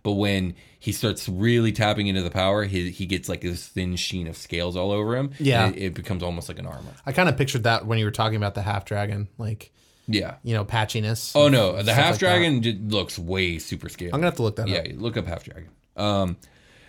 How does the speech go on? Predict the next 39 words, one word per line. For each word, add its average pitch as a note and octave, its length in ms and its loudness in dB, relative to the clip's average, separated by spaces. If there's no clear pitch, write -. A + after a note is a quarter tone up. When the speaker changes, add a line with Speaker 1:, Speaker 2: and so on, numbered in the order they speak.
Speaker 1:
at C#3 120 4
level F#3 160 4
six, F3+ 240 2
you D3 60 -2
get D3 260 4
a A2+ 220 4
feature A2 260 -4
called F#2+ 320 0
Elemental F#2+ 460 -2
Affinity. F#3 580 -2
When A#2 160 4
you E3 80 2
cast D#3 260 0
a - 20 -4
spell C3+ 300 0
that A#2+ 140 -2
deals A2 280 0
damage A#2 400 2
of F#2 200 -4
the F2+ 80 -8
type A#2 260 -2
associated G2+ 560 -2
with F2 140 -4
your G2 100 -2
draconic A2 480 -4
ancestry, F2+ 600 -4
you F#2+ 80 -4
can - 240 -4
add A2+ 360 0
your A2 300 0
charisma A2 480 -2
modifier F#2 580 0
to F2+ 140 -6
one G2+ 300 0
damage A2 320 0
roll F#2+ 300 -2
of A#2 180 2
that G#2+ 220 0
spell. F2 440 -4